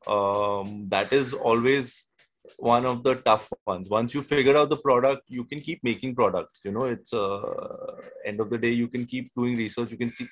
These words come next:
keep coming out with products. But you have to come out with products that resonate with people and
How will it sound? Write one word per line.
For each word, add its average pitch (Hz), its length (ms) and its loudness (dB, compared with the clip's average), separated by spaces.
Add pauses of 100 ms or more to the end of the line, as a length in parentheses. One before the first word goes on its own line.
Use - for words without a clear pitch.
(100)
keep 131 160 -8
coming 113 260 0
out 120 80 2
with 123 140 -4
products. - 320 -8 (300)
But 117 80 0
you 131 60 6
have 131 80 0
to 160 60 2
come 139 240 4
out 151 120 6
with 165 160 -2
products 139 400 6
that 139 220 2
resonate 135 520 2
with 147 240 -4
people 120 460 0
and 113 340 -2